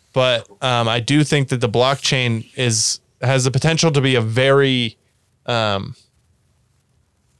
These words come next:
a, a breakthrough technology that could,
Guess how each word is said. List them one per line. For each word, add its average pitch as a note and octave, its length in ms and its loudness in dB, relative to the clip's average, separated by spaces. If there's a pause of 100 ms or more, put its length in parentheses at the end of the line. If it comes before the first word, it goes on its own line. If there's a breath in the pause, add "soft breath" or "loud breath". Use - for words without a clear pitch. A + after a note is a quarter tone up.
(400)
a, C3+ 300 0
a B2+ 100 2
breakthrough C#3 580 2
technology A2+ 720 0
that G2+ 240 -4
could, G#2+ 360 0